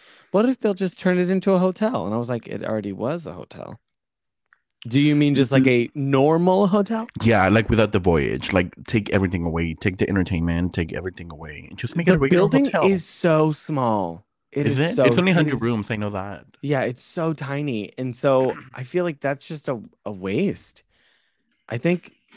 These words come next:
Speaker 1: I think it's a waste. I think they should tear it down.
Speaker 2: Well.
Speaker 1: The, it, the area itself has no good views. It is behind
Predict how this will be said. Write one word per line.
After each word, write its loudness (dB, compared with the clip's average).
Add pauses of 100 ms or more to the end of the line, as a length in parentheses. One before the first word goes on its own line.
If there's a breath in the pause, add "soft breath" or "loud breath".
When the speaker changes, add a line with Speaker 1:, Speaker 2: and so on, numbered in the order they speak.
Speaker 1:
I 0
think 2
it's 0
a 4
waste. 2
I 2
think 2
they 2
should -2
tear 0
it -2
down. -4 (960)
Speaker 2:
Well. -20 (520)
Speaker 1:
The, 2
it, 0
the 2
area 4
itself 0
has -2 (120)
no 0
good 0
views. -4
It -2
is -4
behind -4